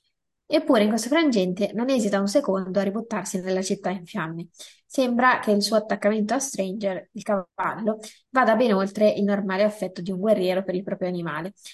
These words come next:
Probabilmente ci sono delle affinità nelle loro storie passate, cioè probabilmente Stranger ha subito delle violenze come Sandor,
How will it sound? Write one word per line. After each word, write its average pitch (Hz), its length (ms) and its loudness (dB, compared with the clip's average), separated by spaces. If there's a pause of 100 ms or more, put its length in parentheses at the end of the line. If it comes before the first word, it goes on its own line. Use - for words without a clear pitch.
(320)
Probabilmente 262 720 2 (260)
ci 233 140 -6
sono 196 380 -2
delle 208 180 2
affinità 202 580 0
nelle 196 200 -2
loro 220 200 0
storie 202 300 -2
passate, 190 540 -2
cioè 190 260 -2 (160)
probabilmente 208 500 0
Stranger 220 380 0
ha - 20 -4
subito 202 300 -4
delle 196 260 -4
violenze 202 460 -4
come 190 180 -4
Sandor, 196 460 -2